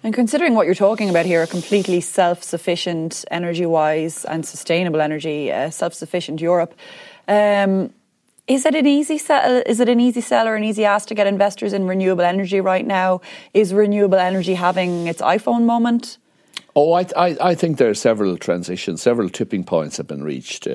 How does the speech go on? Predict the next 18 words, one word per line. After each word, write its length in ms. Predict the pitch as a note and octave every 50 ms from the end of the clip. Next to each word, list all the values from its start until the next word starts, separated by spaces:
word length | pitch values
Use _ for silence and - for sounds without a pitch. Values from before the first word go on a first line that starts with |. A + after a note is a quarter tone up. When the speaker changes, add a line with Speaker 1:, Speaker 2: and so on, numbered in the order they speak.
| A#1+ A#1 G#1+ -
Speaker 2:
in, 240 | - B1 A#1+ G#1+ - -
in 160 | C#2+ D#2+ C2+ B1
the 100 | C#2+ C#2
last 320 | C2 B1 A1 - - -
while. 300 | C#2+ B1 G1+ G1+ - - _ _ _ _ - - - - _ -
Um, 460 | - C2+ C2 B1+ B1 B1+ B1 A#1 - - _ _ _ _ _ _ _ _ _ _ _ _ _ _ _ _ _ _ _ _ _ _ _ _ _ -
you 100 | G#2+ G2+
know, 200 | D2+ B1 A1+ G1+ -
what, 240 | - A2 G#2 - -
what 120 | A#2+ G#2
do 80 | - A2
we 120 | A2 G2+
mean? 160 | F#2+ F2+ E2+ - -
Well, 240 | C#3 C3+ - - -
well, 120 | G#2+ G#2
the 100 | F#2 G2
price 580 | - - D3 D#3 A#2+ F#2+ - - - - - - _ _ -
of 340 | E2 E2 D2 D2 - -